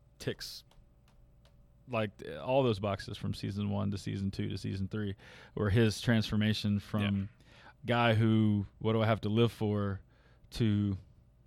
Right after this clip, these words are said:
Speaker 1: an everyman slash action hero.
Speaker 2: Well, and there at the beginning, you have what is effectively, and you actually kicked out a couple of the names, but you've seen Schwarzenegger play that character.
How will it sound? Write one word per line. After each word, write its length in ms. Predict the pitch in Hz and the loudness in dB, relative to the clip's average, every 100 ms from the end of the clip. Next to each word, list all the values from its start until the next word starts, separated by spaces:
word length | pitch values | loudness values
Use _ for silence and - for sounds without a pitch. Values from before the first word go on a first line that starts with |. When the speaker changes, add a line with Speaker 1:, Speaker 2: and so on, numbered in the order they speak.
| _ _ _ _ _ _ | _ _ _ _ _ _
Speaker 1:
an 140 | 127 117 | -4 0
everyman 460 | 123 123 113 113 104 | 6 8 10 8 6
slash 260 | 107 101 | 2 2
action 320 | 107 110 - | 2 0 0
hero. 260 | 98 101 - - | -4 -4 -8 -4
Speaker 2:
Well, 140 | 143 | 0
and 80 | 147 | 2
there 120 | 165 | 4
at 80 | 170 | 2
the 80 | 139 | 0
beginning, 500 | 120 110 123 113 113 | -2 2 4 4 2
you 120 | 110 | 2
have 680 | 113 110 104 101 101 - - - - | 2 2 2 0 -2 -8 -18 -20 -4
what 220 | 123 131 | 2 2
is 100 | 117 | 2
effectively, 1080 | 110 123 110 113 104 107 107 104 98 98 - - - - - _ _ - | 2 2 2 0 -4 2 4 4 2 0 -8 -20 -20 -20 -20 _ _ -8
and 300 | 104 101 101 | -2 -2 -4
you 100 | - 107 | -4 -4
actually 240 | - 101 | -4 -4
kicked 220 | 110 101 | -4 -2
out 140 | 107 101 | -4 -2
a 20 | |
couple 300 | 131 113 101 | 0 0 -2
of 60 | |
the 60 | 101 | -4
names, 340 | 98 98 98 - | -4 -2 -4 -4
but 260 | 101 98 - | -4 -4 -6
you've 260 | 143 139 - | -2 0 2
seen 440 | 156 131 120 110 - | 4 4 2 0 -8
Schwarzenegger 680 | - 127 107 113 104 90 87 - | -2 0 2 0 0 -2 -6 -4
play 160 | 101 | -2
that 220 | 90 92 - | 0 -4 -4
character. 460 | 101 82 - 65 | -4 -4 -8 -12